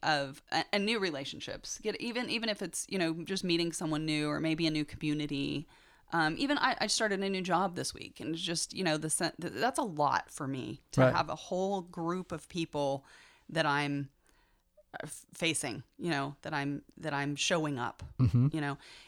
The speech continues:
Speaker 1: and, and the thing that comes to mind is, like, people typically like me. I think I, you know, I've learned how to, how to present myself in a likable way.
Speaker 2: <laughs>
Speaker 1: Um, but if they really knew me,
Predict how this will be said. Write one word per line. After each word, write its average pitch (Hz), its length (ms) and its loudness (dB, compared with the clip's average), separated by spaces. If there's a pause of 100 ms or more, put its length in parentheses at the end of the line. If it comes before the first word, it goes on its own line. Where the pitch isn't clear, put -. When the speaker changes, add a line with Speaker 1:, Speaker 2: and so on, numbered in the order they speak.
Speaker 1:
and, 190 220 2
and 180 140 2
the 175 60 0
thing 247 260 -2
that 269 160 -4
comes 214 280 -4
to 190 60 -4
mind 175 360 -4
is, 160 100 -8
like, 151 420 -8 (1200)
people 220 240 -6
typically 240 440 -6
like 170 260 -4
me. 165 220 -2 (1300)
I 160 80 -10
think 147 280 -8
I, 147 240 -6 (120)
you 160 100 -6
know, 147 60 -6 (120)
I've 151 160 0
learned 147 380 -2
how 170 180 -4
to, 156 200 0 (340)
how 165 140 -4
to 151 160 0 (600)
present 175 360 0
myself 151 440 0
in 165 80 -2
a 156 40 0
likable 143 460 -2
way. 147 340 2
Speaker 2:
<laughs> 151 40 0 (640)
Speaker 1:
Um, 180 440 4 (680)
but 185 160 2
if 180 140 -4
they 156 140 0
really 170 520 -2
knew 165 200 -2
me, 135 300 -6